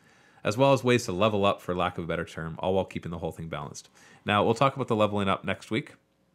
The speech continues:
Joey. I can call you, I can call you Joey, right? Jay,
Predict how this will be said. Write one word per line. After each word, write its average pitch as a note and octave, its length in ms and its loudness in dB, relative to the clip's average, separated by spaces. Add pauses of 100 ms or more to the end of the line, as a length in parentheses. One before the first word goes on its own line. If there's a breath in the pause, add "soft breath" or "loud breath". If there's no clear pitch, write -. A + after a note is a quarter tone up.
(240)
Joey. G2+ 320 0 (960 loud breath)
I - 60 -18
can G2 80 -10
call F#2 160 -2
you, F#2 100 -6
I A2+ 100 -4
can - 100 -10
call - 120 -12
you A1+ 80 -14
Joey, - 180 -10
right? A1 100 -10
Jay, - 300 -2